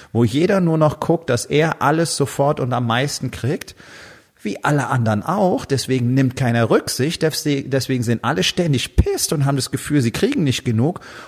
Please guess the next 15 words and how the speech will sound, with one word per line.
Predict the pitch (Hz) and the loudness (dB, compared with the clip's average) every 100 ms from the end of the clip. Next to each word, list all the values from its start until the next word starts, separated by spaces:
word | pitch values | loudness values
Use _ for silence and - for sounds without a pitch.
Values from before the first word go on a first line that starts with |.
| - | -2
und | 127 | 0
so | 135 127 | 2 2
dreht | 117 117 | 4 2
sich | - - | 0 -4
die | - | -4
Abwärtsspirale | 113 113 101 - 107 101 107 | -2 -2 -4 -4 -2 0 0
immer | 117 110 104 | 0 0 0
weiter | 98 107 123 110 | 0 0 -2 -2
und | 120 104 | 0 0
der | 117 | 0
Egoismus | 107 120 - 104 | 0 -2 -2 -2
wird | 104 110 | 0 0
immer | 147 127 | 2 2
weiter | 127 120 | 2 2
eingegraben. | 110 110 104 - 60 65 | 0 0 0 -2 -10 -14